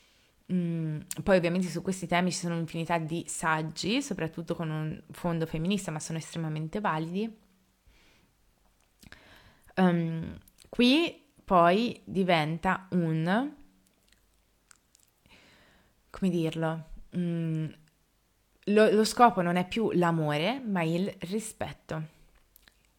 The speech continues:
Cosa vuol dire portare rispetto? L'intuitività a volte usa questa immagine, ehm, quello che facciamo per i nostri animali.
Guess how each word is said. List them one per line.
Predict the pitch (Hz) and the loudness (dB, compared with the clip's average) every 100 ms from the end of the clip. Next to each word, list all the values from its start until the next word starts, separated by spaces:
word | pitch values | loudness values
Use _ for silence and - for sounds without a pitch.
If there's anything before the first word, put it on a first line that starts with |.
| _ _ _ | _ _ _
Cosa | 233 294 | -2 2
vuol | 202 | 2
dire | 156 160 | 2 0
portare | 170 - 156 | -4 -2 -4
rispetto? | 156 135 - | -2 -4 -2
L'intuitività | 170 233 247 247 269 285 | -2 0 0 0 0 4
a | 190 | 2
volte | 170 208 | 2 0
usa | 185 170 180 175 - | 0 0 0 -2 -8
questa | - 185 165 | -8 -6 -4
immagine, | 165 156 147 160 156 160 - - - - - | -4 -4 -4 -6 -6 -8 -14 -20 -20 -20 -12
ehm, | - 165 160 156 151 - - - | -2 0 0 0 -4 -8 -14 -2
quello | - 269 | 8 8
che | 226 | 8
facciamo | 202 220 240 240 | 2 2 2 2
per | 202 | 2
i | 175 | 0
nostri | 160 - 165 | 0 -2 -4
animali. | 165 160 147 151 160 | -2 -2 -2 -2 -2